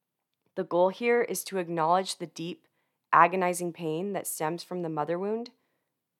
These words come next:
and then allow that to set you free and propel you toward more secure relationships and happiness you can't even imagine. There are many ways you can heal.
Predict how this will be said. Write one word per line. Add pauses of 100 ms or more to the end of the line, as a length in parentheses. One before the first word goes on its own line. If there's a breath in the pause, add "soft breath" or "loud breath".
(320)
and
then (540)
allow
that (520)
to
set
you
free (480)
and
propel
you
toward
more
secure
relationships (380)
and
happiness (280)
you
can't
even
imagine. (840)
There
are
many
ways
you
can
heal.